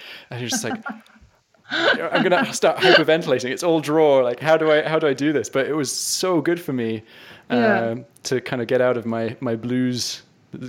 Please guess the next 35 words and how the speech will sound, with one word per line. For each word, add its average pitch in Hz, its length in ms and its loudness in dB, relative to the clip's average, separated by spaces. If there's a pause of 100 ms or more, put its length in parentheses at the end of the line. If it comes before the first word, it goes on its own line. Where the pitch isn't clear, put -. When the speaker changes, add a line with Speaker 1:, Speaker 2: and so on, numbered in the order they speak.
Speaker 1:
comfort 123 360 -10
zone, 110 400 -6 (320)
do 117 140 -10
something 165 240 -4
a 196 60 -2
Speaker 2:
Yeah. 180 40 -4
Speaker 1:
bit 110 180 -4
different. 113 360 -8 (500)
Um, 107 460 -8
but 135 80 -2
yeah, 147 160 6
I - 20 4
really 135 240 0
enjoyed 120 300 -2
that 104 160 -6
video. 107 260 -4
I 101 60 -8
thought 113 180 -8
it 107 100 -6
was, 104 280 -12
it 58 120 -10
was 57 140 -12
very - 320 -8
cool. 107 420 -10 (120)
Speaker 2:
I - 460 -20
think 196 240 -8
it - 80 -8
Speaker 1:
Um, 170 40 -6
Speaker 2:
was 196 160 -10
so 220 220 -8
much 175 260 -10
fun 165 440 -12 (200)
doing, 175 460 -10
and, 170 340 -12
uh, 165 240 -12